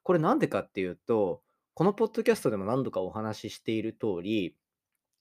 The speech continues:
宇宙飛行士の方が悩まされる病気の一つに、骨粗鬆症っていうのがあるの、皆さん覚えてますでしょうか？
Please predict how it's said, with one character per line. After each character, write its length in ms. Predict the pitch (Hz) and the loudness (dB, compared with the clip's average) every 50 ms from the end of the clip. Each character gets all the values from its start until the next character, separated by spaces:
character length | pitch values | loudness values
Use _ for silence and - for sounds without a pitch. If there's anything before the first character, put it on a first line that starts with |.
| _ - | _ -8
宇 100 | 156 131 - | -8 -6 -4
宙 300 | - - 226 240 247 233 | -2 0 2 2 2 2
飛 120 | - - | 0 -2
行 220 | - 269 226 220 | 0 2 2 2
士 160 | - - - 104 | 2 0 -2 -4
の 100 | 90 - | -4 -6
方 260 | - - - 110 92 | -8 -4 -2 -2 -2
が 80 | 90 | -2
悩 280 | 87 98 104 127 147 156 | -2 -2 0 0 0 2
ま 120 | 165 170 | 0 0
さ 160 | 165 - 165 170 | 0 0 2 2
れ 120 | 165 139 | 2 2
る 160 | 101 90 85 - | 0 -2 0 4
病 240 | 123 127 147 156 143 - | 6 6 6 6 4 0
気 300 | - - 139 135 - - _ _ _ _ _ _ _ _ | 0 0 0 0 0 -4 _ _ _ _ _ _ _ _
の 100 | 147 143 | -2 -2
一 220 | 139 - - 156 143 | 0 2 2 2 2
つ 140 | - - 95 | 0 -2 -4
に、 320 | 104 113 104 90 - - _ _ _ _ _ _ _ _ _ _ _ _ _ _ _ _ _ | -2 -2 -2 -2 -4 -10 _ _ _ _ _ _ _ _ _ _ _ _ _ _ _ _ _
骨 180 | - - 247 247 - 226 | -2 -2 -2 -2 -4 -10
粗 160 | - - 110 | -6 -4 -4
鬆 260 | 104 - 151 147 143 135 | -2 2 4 6 6 6
症 220 | - - 139 127 | 4 4 2 2
っ 100 | 123 - | 2 0
て 80 | - 135 | 0 0
い 40 | 110 | 0
う 40 | 95 | 0
の 60 | 90 | -2
が 160 | 90 - 98 | -4 -4 -4
あ 60 | 98 | -4
る 100 | 90 87 | -4 -6
の、 180 | 90 - - _ _ _ _ _ _ _ _ | -10 -12 -14 _ _ _ _ _ _ _ _
皆 120 | - 110 101 | -10 -8 -6
さ 120 | - 90 | -4 -4
ん 40 | 82 | -4
覚 200 | 98 95 117 110 | 2 4 4 4
え 40 | 98 | 4
て 80 | - | 2
ま 120 | 80 82 82 | -4 -8 -10
す 120 | - 78 | -10 -10
で 60 | 82 | -10
し 80 | - - | -8 -8
ょ 40 | 82 | -10
う 40 | - | -8
か？ 180 | - - - | -8 -10 -10